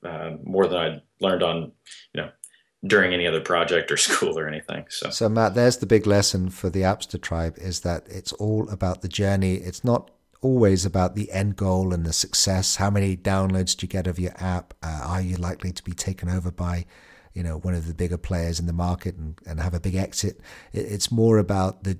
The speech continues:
Speaker 2: the journey in a way. And, and that's what I, I've learned, you know, from doing this podcast and doing the things that I do, is that the experience you get along the way is, is remarkably, um, m-, much more than you probably would, uh, if you were in a,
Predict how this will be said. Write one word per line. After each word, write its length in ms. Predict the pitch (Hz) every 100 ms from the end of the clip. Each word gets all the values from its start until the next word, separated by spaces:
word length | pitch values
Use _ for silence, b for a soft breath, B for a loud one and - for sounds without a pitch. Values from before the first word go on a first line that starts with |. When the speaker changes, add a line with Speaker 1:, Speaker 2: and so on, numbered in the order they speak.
| -
Speaker 2:
the 80 | 95
journey 520 | - 98 98 90 85
in 140 | 92 90
a 60 |
way. 320 | 87 90 90 92
And, 140 | 90
and 180 | 98 113
that's 220 | - -
what 140 | 101 - _ _ -
I, 100 | 92 107
I've 140 | 117 98
learned, 240 | 85 85 -
you 100 | 101
know, 120 | 82
from 300 | - 90 87
doing 200 | 82 92
this 100 | 87
podcast 540 | - 104 - - 87 -
and 80 | 95
doing 140 | 92
the 40 | 85
things 200 | 92 95
that 100 | 95
I 120 | 101
do, 260 | - 80 82 B B B -
is 340 | 90 90 -
that 240 | 95 -
the 140 | 98 90
experience 600 | - - 127 120 110 101
you 40 |
get 240 | 104 98 98
along 220 | 95 95
the 80 | 90
way 300 | 101 135 147 B B B -
is, 320 | 92 90 -
is 240 | - 90
remarkably, 760 | 90 92 95 101 95 90 87 85
um, 320 | 85 82 80 82 _ _
m-, 260 | - - 90
much 400 | 101 104 104 -
more 200 | 101 90
than 100 | 85
you 140 | 90 87
probably 280 | - 101 90
would, 320 | 90 85 - -
uh, 280 | 85 82 - - -
if 220 | 92 -
you 120 | 92
were 100 | 85
in 120 | 85
a, 200 | 85 82